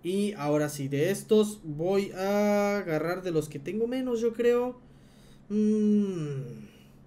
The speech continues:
Voy a necesitar místicos, así que me voy a llenar de estos místicos.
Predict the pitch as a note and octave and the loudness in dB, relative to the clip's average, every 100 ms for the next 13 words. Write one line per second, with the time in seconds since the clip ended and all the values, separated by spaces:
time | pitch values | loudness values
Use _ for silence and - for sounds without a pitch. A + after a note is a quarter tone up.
0 | - - - - - - - - D#3 G3 | -20 -20 -20 -20 -20 -20 -20 -10 -4 -2
1 | F3 D#3 C#3 D#3 C#3+ C#3 C3+ C3+ C3 C3+ | -2 -4 -4 -2 0 -2 -4 -6 -8 -8
2 | C#3 F3 D3+ D#3+ D#3+ D3 C#3+ C#3+ D3 D3 | -6 0 2 4 4 4 2 0 -2 -2
3 | C3 C#3 C#3 G#3 G#3+ G#3 G#3 | -6 -4 -4 -4 -4 -4 -8